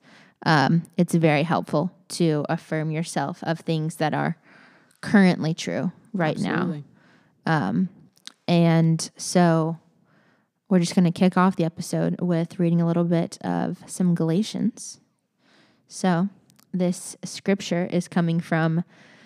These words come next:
Speaker 1: Galatians five, um, verses sixteen through eighteen.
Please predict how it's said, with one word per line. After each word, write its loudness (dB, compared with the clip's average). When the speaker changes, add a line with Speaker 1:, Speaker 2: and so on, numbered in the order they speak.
Speaker 1:
Galatians 6
five, 2
um, -2
verses 0
sixteen 0
through -2
eighteen. -4